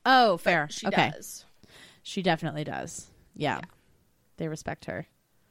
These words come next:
Speaker 2: Maya asks Kai what he thought when Sanam walked in, and he says that he loved her eyes. Maya asks Sanam about Kai, and she says that he was always her number one, and she almost says that she fell in love with him.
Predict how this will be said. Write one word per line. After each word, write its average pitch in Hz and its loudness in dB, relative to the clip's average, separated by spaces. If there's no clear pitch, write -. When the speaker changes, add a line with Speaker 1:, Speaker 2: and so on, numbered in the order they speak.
Speaker 2:
Maya 269 2
asks 202 -2
Kai 180 -4
what 233 -6
he 226 -10
thought 190 -8
when 190 -10
Sanam 185 -10
walked 233 -10
in, 196 -8
and 214 -12
he 214 -12
says 220 -12
that - -20
he - -18
loved 190 -12
her 294 -12
eyes. 185 -10
Maya 214 -2
asks - -12
Sanam 202 -10
about 175 -12
Kai, 233 -4
and 202 -12
she 233 -10
says 208 -8
that 208 -12
he 208 -14
was 196 -12
always 214 -6
her 262 -12
number 269 -8
one, 226 -6
and 190 -10
she 196 -12
almost 214 -8
says 214 -4
that 196 -8
she - -16
fell 202 -4
in 190 -10
love 311 2
with 392 -6
him. 233 0